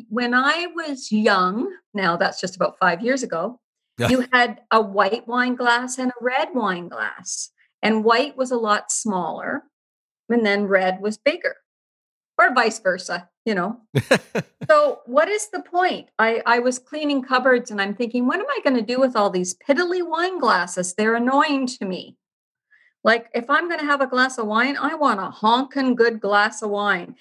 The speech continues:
Speaker 1: And if you saw the shape of my hands right now, like, it's bigger than a, you know, a ten ouncer.
Speaker 2: Oh, that
Speaker 1: Um,
Speaker 2: was better than what I thought you were gonna say.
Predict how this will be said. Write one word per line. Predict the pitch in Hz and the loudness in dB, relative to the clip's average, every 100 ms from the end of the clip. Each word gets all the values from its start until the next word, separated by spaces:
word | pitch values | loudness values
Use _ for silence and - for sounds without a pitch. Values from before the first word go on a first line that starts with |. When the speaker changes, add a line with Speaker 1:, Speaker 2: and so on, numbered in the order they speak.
| _ - | _ 0
Speaker 1:
And | 233 | 0
if | 233 | 2
you | 285 | 0
saw | 285 285 | 2 2
the | 254 | 2
shape | 254 254 254 | 2 0 0
of | 247 | -2
my | 208 | -2
hands | 220 208 240 254 | -2 -4 -2 -2
right | 247 233 | -2 -2
now, | 226 254 320 | 0 2 2
like, | 254 202 | 0 2
it's | 247 240 - | 2 2 2
bigger | 226 220 226 | 4 4 0
than | 208 196 | 0 -4
a, | 196 185 175 170 | -2 -2 -2 -4
you | 208 | -4
know, | 190 190 | -2 0
a | 185 | -2
ten | 180 214 | 0 -2
ouncer. | 208 220 247 - 156 - _ - | 0 -2 -2 -4 -6 -6 _ -4
Speaker 2:
Oh, | 120 | 2
that | 180 214 | 4 4
Speaker 1:
Um, | 147 | 0
Speaker 2:
was | 123 - | -4 -4
better | - 139 135 | 0 2 2
than | 127 | 2
what | 123 | 2
I | 120 | 2
thought | 135 123 | 2 2
you | |
were | 110 | 0
gonna | 104 | -2
say. | - 285 | 2 2